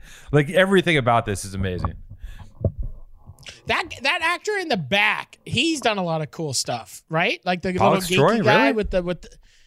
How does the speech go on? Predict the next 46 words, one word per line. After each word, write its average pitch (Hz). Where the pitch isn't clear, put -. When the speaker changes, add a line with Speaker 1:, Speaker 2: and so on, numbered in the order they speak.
Speaker 2:
he's 359
done 427
a 339
lot 180
of 165
cool 160
stuff, 131
no? 190
Or 208
is 208
that 240
Sam 269
Rockwell? 240
Speaker 1:
Bye, 233
bye, 254
Speaker 2:
It 311
looks 311
like 247
a 233
Speaker 1:
bro. 226
Speaker 2:
Sam 262
Rockwell. 185
Speaker 1:
That's 123
not, 131
that's 120
not 120
Sam 98
Rockwell. 82
No, 80
I 85
don't 107
know 95
who 92
that 78
is. 71
Speaker 2:
I, 240
I 240
saw 302
Sam 254
Speaker 1:
And 214
he 156
Speaker 2:
Rockwell 180
once 170
in 175
a, 175
uh, 147